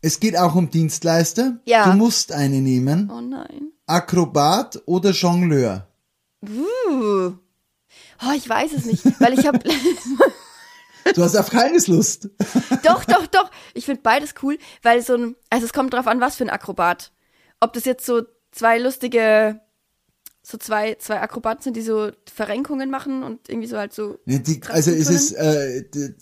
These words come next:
Speaker 1: dieser Akrobat in, ähm, äh, äh, kann sich verbiegen wie eine Brezel. Und so an einem Reifen dran und durchschwingen. Also so wie bei, ich sag jetzt mal, wie heißt dieses Ding, Essen und Show?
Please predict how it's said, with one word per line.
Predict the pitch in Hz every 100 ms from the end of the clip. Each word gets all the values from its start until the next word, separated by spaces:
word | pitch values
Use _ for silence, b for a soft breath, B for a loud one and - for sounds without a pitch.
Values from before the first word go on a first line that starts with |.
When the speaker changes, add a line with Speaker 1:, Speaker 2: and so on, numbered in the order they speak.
| -
Speaker 1:
dieser | 180 165 156
Akrobat | 160 - 151 - 147 180 - -
in, | 180 196 262 - _ _ _ _ -
ähm, | 156 165 165
äh, | 131 151 - - 151 156
äh, | 147
kann | 156 175
sich | 180
verbiegen | - 160 165 156 156
wie | 151
eine | 147
Brezel. | 117 127 127 - 117 90 _ _ _ _ _ _ _ -
Und | 131 127
so | 151
an | 147
einem | 151 147
Reifen | 143 147 165 165 165 160 151
dran | 156 147 156 151
und | 143 139 -
durchschwingen. | 156 170 170 - - 165 160 156 156 143 b b b b
Also | 139 143
so | 139 165 160
wie | 170
bei, | 147 139 143 143 123 - b b b -
ich | 127
sag | 147 135
jetzt | 143 -
mal, | 139 135 135 135 135 B
wie | 139 147
heißt | 151 -
dieses | 147 143 -
Ding, | 151 156
Essen | - - - 151
und | 131 135
Show? | - 143 151 165 156